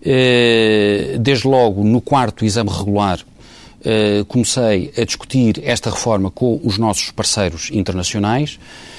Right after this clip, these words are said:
eh, e, eh, por causa, eh, da importância que atribuo a essa reforma e em resultado dessas discussões, eh, nomeei uma comissão de reforma, presidida pelo doutor António Lobo Xavier,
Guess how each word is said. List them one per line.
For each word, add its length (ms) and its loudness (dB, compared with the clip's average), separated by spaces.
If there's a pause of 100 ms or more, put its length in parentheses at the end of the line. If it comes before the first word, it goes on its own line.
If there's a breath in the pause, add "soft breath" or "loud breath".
(240 loud breath)
eh, 400 0
e, 400 2
eh, 1200 2
por 120 -6
causa, 480 -2 (280)
eh, 500 -8 (280 loud breath)
da 180 2
importância 760 0
que 100 -2
atribuo 600 -2
a 40 -10
essa 280 -2
reforma 560 -4 (100)
e 240 -2
em 340 0 (300 loud breath)
resultado 720 0
dessas 560 -4 (100)
discussões, 680 -6 (540 loud breath)
eh, 200 0
nomeei 800 2
uma 200 2
comissão 320 -4
de 80 -10
reforma, 400 -2
presidida 500 0
pelo 220 -2
doutor 320 -2
António 280 -2
Lobo 140 -4
Xavier, 420 -4